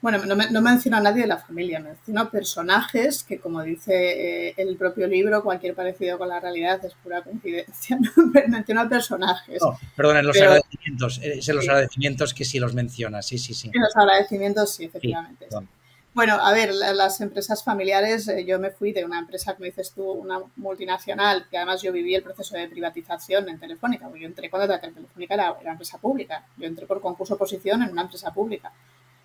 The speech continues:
Speaker 1: eh, y, y salí cuando ya la empresa estaba privatizada, ¿no? Y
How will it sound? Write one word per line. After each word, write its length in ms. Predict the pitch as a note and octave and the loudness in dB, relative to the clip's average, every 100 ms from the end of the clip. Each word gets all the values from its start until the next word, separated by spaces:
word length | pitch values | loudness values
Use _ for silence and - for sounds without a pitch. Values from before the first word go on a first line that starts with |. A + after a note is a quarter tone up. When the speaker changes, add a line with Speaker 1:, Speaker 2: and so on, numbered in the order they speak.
| _ | _
Speaker 1:
eh, 240 | - E3 - | -12 -12 -4
y, 180 | A#3 B3+ | -4 -2
y 100 | A#3 - | 0 4
salí 460 | A3 F3+ G3+ B3+ | 4 6 4 4
cuando 240 | B3 F#3+ E3 | 2 2 2
ya 140 | E3 | 0
la 60 | E3+ | -2
empresa 180 | E3+ G3 | -6 -4
estaba 240 | F3+ E3+ | -2 -2
privatizada, 640 | E3 D#3+ D#3+ - A3+ G3+ A3+ | -2 -6 -6 0 4 4 2
¿no? 220 | C#4+ F#4+ B3 | -2 -4 -12
Y 260 | E3 D#3 | -12 -12